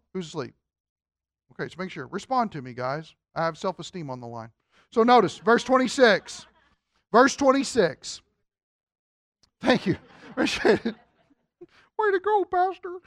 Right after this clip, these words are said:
Um, so notice, "I call heaven and earth to witness." Here's what's interesting about this.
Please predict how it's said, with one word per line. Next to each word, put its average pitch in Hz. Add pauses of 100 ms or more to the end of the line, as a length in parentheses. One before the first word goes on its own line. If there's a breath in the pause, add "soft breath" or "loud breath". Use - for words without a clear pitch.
(240 loud breath)
Um, 185 (640)
so 226
notice, 247 (220)
"I 269
call 269
heaven 277
and 277
earth 262
to 208
witness." 220 (760)
Here's 349
what's 302
interesting 220
about 147
this. -